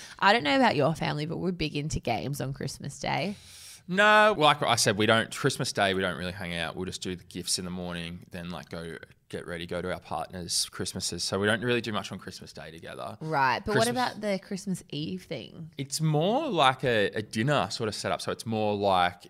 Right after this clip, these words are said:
Speaker 2: you get there, there's drinks, dinner, you're around a fire sometimes. We'll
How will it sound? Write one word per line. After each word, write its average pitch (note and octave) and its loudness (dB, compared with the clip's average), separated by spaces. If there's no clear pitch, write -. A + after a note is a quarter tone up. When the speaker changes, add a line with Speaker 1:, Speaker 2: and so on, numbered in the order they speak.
Speaker 2:
you G2 -4
get F#2 -2
there, F2 -2
there's E2+ -8
drinks, F2 -8
dinner, F2 -6
you're F2 -6
around F2 -6
a - -16
fire E2 -4
sometimes. F2+ -10
We'll F2 -16